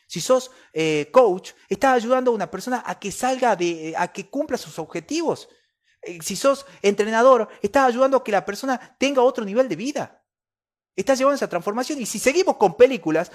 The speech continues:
una película épica, una película épica, que, que directamente, por mucha gente dice, "No, porque quiero ganar dinero". No sé, la gente no quiere el dinero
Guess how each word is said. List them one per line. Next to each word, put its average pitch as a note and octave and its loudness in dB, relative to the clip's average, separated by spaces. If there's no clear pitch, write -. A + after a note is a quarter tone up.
una A#3+ -2
película C#4+ 2
épica, G3 4
una F3 -6
película G#3 0
épica, F#3+ -2
que, D3+ -2
que D3+ -4
directamente, G#3+ 0
por F#3+ -4
mucha B3+ -2
gente A#3+ -6
dice, A3 -8
"No, C4 -4
porque G#3 -10
quiero B3 -4
ganar A3+ 2
dinero". A#3 -4
No G#3 -12
sé, A3+ -14
la G3+ -18
gente G#3+ -16
no F3 -16
quiere G3+ -16
el D#3 -12
dinero C#3+ -16